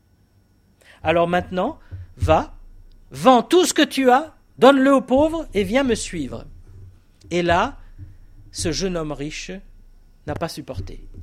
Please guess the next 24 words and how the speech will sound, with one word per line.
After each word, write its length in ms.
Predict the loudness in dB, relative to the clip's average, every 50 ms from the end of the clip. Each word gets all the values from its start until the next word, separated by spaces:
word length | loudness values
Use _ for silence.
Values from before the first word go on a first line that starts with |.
| -16 -16 -16 -16 -18 -20 -20 -20 -20 -20 -20 -20 _ _ -10
Il, 500 | -6 -6 -4 -4 -6 -6 -8 -10 -10 -12 -12
il 100 | -12 -12
tenait 260 | -2 -2 0 0 0
tellement 380 | 0 2 2 2 2 2 0 -2
à 60 | -2
son 240 | -2 -4 -6 -6 -6
argent 400 | -6 -6 -8 -8 -8 -10 -10 -12 -16 _ _ _ _ _ _ _ -12
qu'il 160 | -8 -4 -4
a 60 | -4
préféré, 720 | -4 -4 -8 -8 -8 -8 -10 -12 -10 -10 -12 -12 -14 -16 _ _ _ _ _ _ _ _ _ _ _ -20
euh, 440 | -18 -16 -16 -16 -18 -18 -20 -20 -20 -20 _ _
quitter 320 | -10 -10 -8 -4 -2 0 0
les 100 | 0 -2
lieux. 240 | -2 -4 -8 -12 -14 _ _ _ _ _ _ _ _ -20 -20 -20 -20 -10 -4
Et 100 | -2 0
la 120 | 0 0
Bible 240 | 0 -2 -4 -4 -6
dit 160 | -6 -8 -8
que 120 | -6 -8 -8
Jésus 680 | -6 -6 -6 -6 -6 -6 -8 -10 -10 -10 -10 -10 -12 -14 -20 -20 -20 -20 -16
l'aima. 520 | -8 -6 -4 -4 -4 -6 -10 -12 -14 -16 -20 -20 -20 -20 -20 -20 -20 -20 -20 -20 -20 -20 -20 -20 -20 -20 -20 -20 -20 _ _ _ _ _ _ _ _ _ _ _ _ _ _ _ _
Cette 240 | _ -12 -10 -10 -8
petite 260 | -8 -8 -8 -8 -12
phrase, « 480 | -12 -12 -8 -6 -6 -6 -6 -10 -12 -18